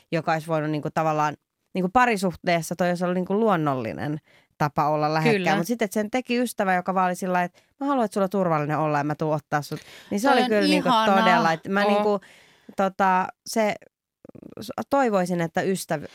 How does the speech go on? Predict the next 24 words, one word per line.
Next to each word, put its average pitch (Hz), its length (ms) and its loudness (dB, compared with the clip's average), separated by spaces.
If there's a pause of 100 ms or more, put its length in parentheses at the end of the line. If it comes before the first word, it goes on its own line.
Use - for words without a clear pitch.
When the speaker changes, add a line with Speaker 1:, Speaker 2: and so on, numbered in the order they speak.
Speaker 1:
ystävät 165 420 -4
enemmän 151 380 -2
antaisi, 147 420 -4
että - 120 -10
se 175 60 0
ei 170 140 0
olisi 156 160 -4
minkään 151 320 -2
tämmönen 143 300 -4 (160)
parisuhdejuttu. 151 580 0
Speaker 3:
Toi 214 60 2
on 214 80 0
ihan 226 260 2
totta, 180 360 -4
toi 226 140 -2
on 240 80 0
ihan 269 180 0
totta, 214 260 0
että 202 140 0
mieluummin 285 480 2
rohkeasti 220 600 -2 (100)
kosketaan 175 800 -2 (460)
kuin 170 340 -2
niinku - 540 -8